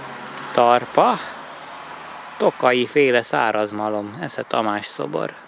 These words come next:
Na hát ezeket láttuk. És akkor most jön majd Tivadar, Árvízi Emlékpark, strand.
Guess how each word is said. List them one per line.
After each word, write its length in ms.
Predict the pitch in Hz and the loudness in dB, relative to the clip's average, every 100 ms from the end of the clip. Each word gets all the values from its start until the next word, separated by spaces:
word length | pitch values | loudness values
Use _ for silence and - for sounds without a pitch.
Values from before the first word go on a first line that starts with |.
| 214 | -10
Na 60 | 135 | -8
hát 160 | 117 | -4
ezeket 380 | 120 117 110 110 | -2 -2 -2 -2
láttuk. 420 | 117 131 - 214 - - - - - - - - - - - - - - | 0 -2 -4 -8 -8 -18 -20 -20 -20 -20 -20 -20 -20 -20 -20 -20 -18 -2
És 80 | 143 | 0
akkor 240 | 135 156 | 2 4
most 240 | 151 127 | 2 4
jön 120 | 127 120 | 2 4
majd 200 | 117 - | 2 0
Tivadar, 640 | 202 156 123 113 110 107 104 - - - - | 0 4 4 4 2 2 -4 -18 -20 -14 -6
Árvízi 520 | 151 135 120 113 127 | -2 0 0 -2 0
Emlékpark, 760 | 147 123 110 104 - - 123 - | 0 -2 -2 -4 -6 -4 -6 -8
strand. 640 | - - 170 113 107 | -10 0 0 2 -4